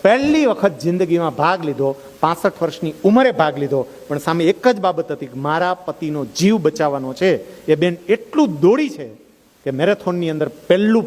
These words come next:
પ્રાઇઝ એ લતા કરે લઈ ગઈ. લતા કરેને પહેલું પ્રાઇઝ મેરેથોનની અંદર મળ્યું. આ ઘણાને એવું થાય કે આ ટાઢાપોરના ગપ્પાઓ ચાલે છે,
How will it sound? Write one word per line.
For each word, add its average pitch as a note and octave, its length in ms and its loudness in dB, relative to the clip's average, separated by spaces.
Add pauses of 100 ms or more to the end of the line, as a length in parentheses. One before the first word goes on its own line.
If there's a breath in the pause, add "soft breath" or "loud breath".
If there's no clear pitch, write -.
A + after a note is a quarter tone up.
પ્રાઇઝ E3 340 0 (440)
એ C3 40 2
લતા C#3+ 320 2
કરે A2+ 160 -8
લઈ A2+ 220 -8
ગઈ. - 120 -20 (220)
લતા D3+ 220 2
કરેને D3 260 -2
પહેલું F3 360 2
પ્રાઇઝ B2 300 -8 (280 loud breath)
મેરેથોનની D3 480 -2
અંદર A2+ 200 -8
મળ્યું. A2+ 280 -6 (840)
આ C3+ 80 0
ઘણાને F#3+ 280 4
એવું A3 160 4
થાય E3 240 2
કે D3+ 60 4
આ D3 80 2
ટાઢાપોરના D#3+ 760 -2
ગપ્પાઓ F#3 400 0
ચાલે E3+ 300 -6
છે, D#3+ 240 -8